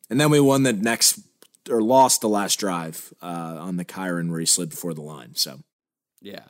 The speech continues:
Speaker 2: He could definitely have a couple more in this game, depending on how aggressive Wisconsin tries to be. I definitely anticipate they're gonna run the ball a lot,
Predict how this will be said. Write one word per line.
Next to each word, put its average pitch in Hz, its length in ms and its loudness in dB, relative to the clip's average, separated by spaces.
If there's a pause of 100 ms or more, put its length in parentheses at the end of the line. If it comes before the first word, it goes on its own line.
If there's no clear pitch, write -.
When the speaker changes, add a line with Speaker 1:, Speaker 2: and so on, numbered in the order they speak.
(400)
Speaker 2:
He 143 140 -4
could 170 260 -2
definitely 143 360 -2
have 135 140 -2
a 120 60 -8
couple 120 340 -2
more 117 240 -2
in 101 80 -4
this 107 220 -4
game, 101 260 -8
depending 101 400 -6
on 98 220 -6 (260)
how 107 220 -2
aggressive 104 580 -2
Wisconsin 101 480 -8
tries 98 320 -8
to - 80 -16
be. 101 380 -8 (360)
I - 140 -14 (340)
definitely 110 440 -4
anticipate 104 460 -8
they're 101 100 -10
gonna 95 120 -10
run 101 200 -6
the 95 80 -10
ball 92 240 -4
a - 20 -8
lot, 95 400 -6